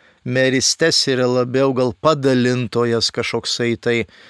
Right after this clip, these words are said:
na, kuris, na, atskiria, arba tas, kuris, sakykime, irgi apsprendžia tą dalyką. Tai čia irgi labai svarbu, kad matome, kad, tarkime,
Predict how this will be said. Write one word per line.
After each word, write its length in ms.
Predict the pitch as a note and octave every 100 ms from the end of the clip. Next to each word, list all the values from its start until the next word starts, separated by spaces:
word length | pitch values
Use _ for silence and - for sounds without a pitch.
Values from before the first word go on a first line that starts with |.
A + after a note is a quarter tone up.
| -
na, 320 | - A#2 A#2 A#2
kuris, 520 | - A#2+ B2 A2+ -
na, 560 | A#2 A#2 A2+ A2+ A2 A2 -
atskiria, 680 | A2 C#3 - - A#2+ A#2 A2+
arba 240 | A2 A2
tas, 240 | - A#2+ -
kuris, 460 | - A2 A2 -
sakykime, 560 | G#2 - A2+ A2+ G2+ A2+
irgi 240 | A2 G#2+
apsprendžia 680 | F#2+ - A2+ A2+ A2+ A2 A2 - - - _ A#2
tą 80 | A#2
dalyką. 460 | A2+ A2+ A2+ - G2+ - _
Tai 80 | -
čia 240 | - B3 B3
irgi 180 | A3 F#3+
labai 320 | E3 E3+ G#3+
svarbu, 460 | G#3 E3 D#3+ F#3+ G#3+
kad 160 | D#3 - C#3+
matome, 480 | D#3+ F3+ E3+ D#3+ C#3+
kad, 320 | - C3+ - -
tarkime, 540 | E3 E3+ D#3+ D3+ C#3